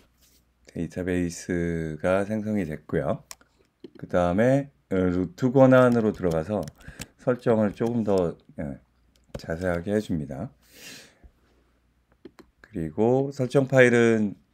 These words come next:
여기에 있습니다. 우분투나 뭐 이런 데는 다른 데도 있을 수 있으니까 그 관련된 문서를 참고로 하시면 좋을 것 같고요. 어, sudo 에스유로 이씨 투 유저에서 루트로 계정이 바뀌었습니다.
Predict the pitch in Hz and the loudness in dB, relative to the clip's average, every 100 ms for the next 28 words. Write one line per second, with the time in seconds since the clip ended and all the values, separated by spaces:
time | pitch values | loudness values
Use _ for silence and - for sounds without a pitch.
0 | _ _ - 90 87 98 95 90 73 78 | _ _ -10 -10 -4 0 0 0 -4 -8
1 | 67 - - - - - - - 101 131 | -8 -12 -16 -18 -14 -14 -12 -4 0 2
2 | 151 151 139 107 107 123 131 135 120 104 | 2 4 6 6 6 6 6 6 4 4
3 | 113 135 143 131 95 107 104 - - 117 | 6 8 8 4 2 -4 -6 -12 -4 -2
4 | 92 - 92 85 101 82 - - _ - | -2 -2 -4 -2 -2 -2 -4 -18 _ -16
5 | 87 - 90 101 98 95 85 87 87 85 | -14 -4 0 2 2 -2 -2 -6 -6 -6
6 | 82 85 80 - - _ _ - 104 107 | -4 -6 -6 -10 -20 _ _ -10 -8 -4
7 | 98 92 87 90 80 78 - 78 67 - | -2 -2 -2 -6 -6 -10 -8 -10 -10 -8
8 | 85 80 - _ _ _ _ _ _ - | -8 -8 -16 _ _ _ _ _ _ -12
9 | 80 78 80 - 139 147 101 85 123 113 | -8 -6 -8 -6 0 6 4 4 0 2
10 | 98 90 104 - 101 98 - 107 - 104 | 2 0 -2 -6 -10 -8 -6 -6 -2 -2
11 | 85 90 87 85 101 90 87 - 107 98 | -2 -2 -2 -4 -6 -6 -8 -4 -2 -2
12 | 95 95 87 87 82 73 73 - 73 64 | -4 -8 -6 -6 -8 -14 -16 -12 -12 -12
13 | 62 | -12